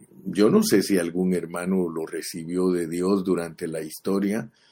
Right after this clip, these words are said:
pero yo nunca lo he aprendido de hombre. A mí ningún hombre me enseñó que Dios creó, que Dios hizo y formó, pero revelado, pues no,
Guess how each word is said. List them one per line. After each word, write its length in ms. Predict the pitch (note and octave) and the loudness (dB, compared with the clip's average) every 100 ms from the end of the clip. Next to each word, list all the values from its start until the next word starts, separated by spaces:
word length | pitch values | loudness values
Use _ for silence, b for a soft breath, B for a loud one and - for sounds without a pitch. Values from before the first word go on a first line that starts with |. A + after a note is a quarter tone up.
| _ | _
pero 200 | - F#2 | 0 2
yo 200 | F2+ F#2 | 4 4
nunca 380 | G2 A2+ D3+ D3+ | 4 2 2 0
lo 180 | G2 F#2 | 2 4
he 60 | F#2 | 2
aprendido 600 | F2+ F2 E2+ F2 E2+ D#2+ | 0 -4 -4 -4 -2 -2
de 120 | D#2+ | 0
hombre. 520 | F#2 A#2 F#2+ - - - | 4 4 2 -6 -14 -8
A 100 | F#2 | 0
mí 180 | G2 C#3 | 4 4
ningún 760 | A#2 G2+ F#2 F#2+ A#2+ C#3+ B2+ | 4 2 2 4 6 8 10
hombre 440 | C#3 C#3+ A2 F2+ | 10 10 4 0
me 180 | F2 F2 | -2 -6
enseñó 680 | E2+ - F2 F2 A2+ G#2 - b b b b - | -8 -8 -6 2 4 4 0 b b b b 2
que 160 | - F2+ | 4 6
Dios 300 | G2 G2+ G2 - | 8 6 4 2
creó, 500 | G2+ G#2+ G#2+ D#3 - b _ - | 8 10 10 6 -4 b _ 0
que 180 | F2+ | 2
Dios 540 | E2+ F#2+ G2 G2+ - - _ _ _ - | 4 6 6 4 0 -8 _ _ _ 2
hizo 480 | A2 C3 C3 D#3 - - | 6 8 6 0 -4 -4
y 140 | G#2 G2 | 0 0
formó, 460 | F2+ F2 G2+ D#3 | 0 4 6 8
pero 380 | D3+ A2 F#2 F2+ b b _ _ - | 10 10 8 2 b b _ _ -10
revelado, 800 | - G#2+ E2+ E2+ F#2 D3 B2 F2 | 2 4 4 2 8 10 10 8
pues 240 | - G#2+ G#2+ | 6 6 8
no, 400 | G#2+ A#2 A2+ | 6 8 8